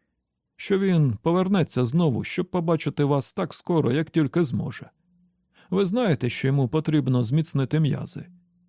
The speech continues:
Сила тяжіння на Землі надто велика для нього, так само, як для нас була б за великою сила тяжіння на Юпітері. Можливо,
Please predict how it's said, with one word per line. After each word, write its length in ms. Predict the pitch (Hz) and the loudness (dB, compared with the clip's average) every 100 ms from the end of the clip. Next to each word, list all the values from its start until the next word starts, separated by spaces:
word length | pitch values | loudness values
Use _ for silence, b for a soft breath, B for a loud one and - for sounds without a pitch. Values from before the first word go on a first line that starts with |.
| _ | _
Сила 320 | - 208 170 147 | -6 0 0 2
тяжіння 460 | 147 135 165 147 | 0 2 2 2
на 120 | 139 | 2
Землі 560 | 117 135 147 156 139 120 | 2 2 4 4 2 0
надто 400 | 147 160 - - | -2 -2 -2 0
велика 400 | 139 165 214 - | 2 2 0 -2
для 200 | 104 107 | -2 0
нього, 360 | 104 92 127 - _ _ _ _ - | 0 -4 -8 -16 _ _ _ _ -6
так 200 | 185 - | -6 -4
само, 300 | 185 160 147 | -2 2 0
як 140 | 117 | 0
для 140 | 147 | 0
нас 220 | 151 156 123 | 2 0 0
була 280 | 139 139 | 0 2
б 80 | 131 | 0
за 140 | 131 147 | 0 0
великою 480 | 156 151 - 135 | 2 0 2 0
сила 300 | 123 151 139 | 0 0 0
тяжіння 640 | 120 131 120 143 131 117 107 | 0 -2 0 0 2 0 0
на 160 | 147 151 | 0 2
Юпітері. 600 | 175 - 107 104 - - _ _ _ _ _ _ _ b - | 0 -2 -8 -8 -12 -14 _ _ _ _ _ _ _ b -4
Можливо, 640 | 135 120 214 170 120 | -2 0 0 0 0